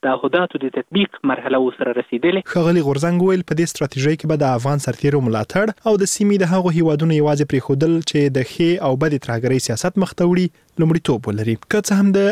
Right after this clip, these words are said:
Speaker 2: امنیت شورا ویان د ښو او بدو ترهګرو تفکیک کوونکي هیوادونه په ډاګه نه کړل، خو له دې مخکې افغان ولسمشر او نورو چارواکو په دې برخه کې د پاکستان نومونه یاد کړي دي. ولسمشر محمد اشرف غني سږ کال په وارسا کې د ناټو د کنفرانس پر مهال وویل چې پاکستان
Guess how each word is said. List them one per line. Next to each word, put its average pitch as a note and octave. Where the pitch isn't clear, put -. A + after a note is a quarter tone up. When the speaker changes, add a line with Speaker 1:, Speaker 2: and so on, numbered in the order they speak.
Speaker 2:
امنیت F3
شورا E3
ویان D3+
د C3
ښو F3
او C#3+
بدو D3+
ترهګرو D3
تفکیک -
کوونکي C#3+
هیوادونه B2+
په C3+
ډاګه C3+
نه -
کړل، G3
خو G#3+
له G3+
دې G3
مخکې F#3+
افغان D#3
ولسمشر E3
او D3+
نورو D#3
چارواکو B2+
په C#3+
دې F3+
برخه -
کې -
د D3+
پاکستان D3+
نومونه A#2+
یاد -
کړي A#2
دي. A#2
ولسمشر G#3+
محمد F#3+
اشرف E3+
غني E3+
سږ -
کال D#3+
په D3
وارسا C#3
کې C#3+
د C3+
ناټو B2+
د C3
کنفرانس C#3
پر B2+
مهال C#3
وویل D#3+
چې -
پاکستان E3